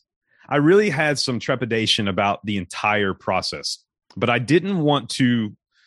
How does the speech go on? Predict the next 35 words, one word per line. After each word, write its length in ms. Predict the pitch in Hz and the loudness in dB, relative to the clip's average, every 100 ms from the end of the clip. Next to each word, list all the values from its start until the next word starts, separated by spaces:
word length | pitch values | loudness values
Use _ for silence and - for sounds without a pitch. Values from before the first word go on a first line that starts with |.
| _ _ - | _ _ -6
completely 480 | 135 117 151 156 165 | -4 0 2 4 2
down 480 | 117 98 135 147 127 | 0 -2 0 2 -2
it 100 | 104 | -4
until 280 | 107 - 123 | -8 -2 0
I 100 | 113 | 0
was 120 | 110 | 0
able 180 | 110 110 | -2 -2
to 20 | |
get 100 | 104 | -4
my 120 | 87 | -6
hands 320 | - 110 101 | -4 -2 0
on 100 | 98 | -2
the 60 | 87 | -2
product. 440 | - 78 - _ _ _ _ _ _ _ _ _ | -2 -2 -4 _ _ _ _ _ _ _ _ _
So 480 | - 127 127 127 127 | 0 2 4 2 0
my 120 | 120 110 | -4 -6
first 640 | - 180 175 - - - | -2 -2 -2 -12 -18 -12
time 440 | - 151 147 143 | -2 2 2 2
using 640 | 123 107 113 170 170 123 98 | 0 -2 0 2 2 2 0
it, 180 | 90 - _ _ - | -2 -4 _ _ -4
I, 180 | 127 | -2
I 140 | 131 120 | -2 -4
used 420 | 123 156 190 156 | -2 -2 -2 -2
it 80 | 151 | -2
in 120 | 131 | 0
a 60 | 120 | 0
way 180 | 120 | 0
that 100 | 113 | 2
I 80 | 107 | 0
typically 580 | - 120 110 117 107 92 - | -2 -4 -4 -4 -4 -4 -8
do 160 | 98 120 | 0 2
not 200 | 113 98 | 2 2
do 100 | 95 | 0
the 80 | |
parks. 320 | 85 78 - | 0 -2 -4